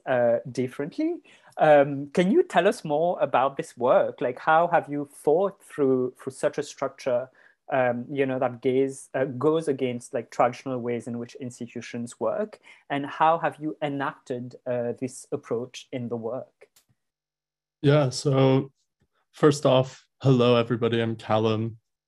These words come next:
Speaker 2: and I'm one of four members of Black Swan, which is a collective I co-founded in two thousand eighteen with Penny Rafferty, Laura Lottie, and Laith Benkeda. And Black Swan very much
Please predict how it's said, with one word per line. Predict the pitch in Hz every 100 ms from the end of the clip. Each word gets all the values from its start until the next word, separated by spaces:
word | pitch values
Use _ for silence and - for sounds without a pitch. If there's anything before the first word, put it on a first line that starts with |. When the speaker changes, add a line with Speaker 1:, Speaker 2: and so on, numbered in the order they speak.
| 120
Speaker 2:
and | 117 110 110
I'm | 113 113 113 117 -
one | 139 120 131 127
of | 123 117 -
four | 143 131
members | 123 113 120 131
of | 127 120
Black | 127 131
Swan, | - 127 127 127 139 143 _ _ _
which | 127 127 -
is | 117 113 110 -
a | 127
collective | - 139 131 - 135 127 123 - -
I | 123
co-founded | - 123 123 120 120
in | 117
two | 110 117
thousand | 113 110 117
eighteen | 113 110 120 117 117
with | 117 113 110 _ -
Penny | 123
Rafferty, | 113 113 117 117 - 117 113
Laura | 117 120 117
Lottie, | 110 110 - 120 110
and | 117 110
Laith | 110 117 113 -
Benkeda. | 113 107 117 101 117 180 - - - _ _ _ -
And | 127 131 131 127 123 123 _ - - _ _ _ - _ _ -
Black | 143 143
Swan | 143 156 151
very | 135
much | 135 131 139 - -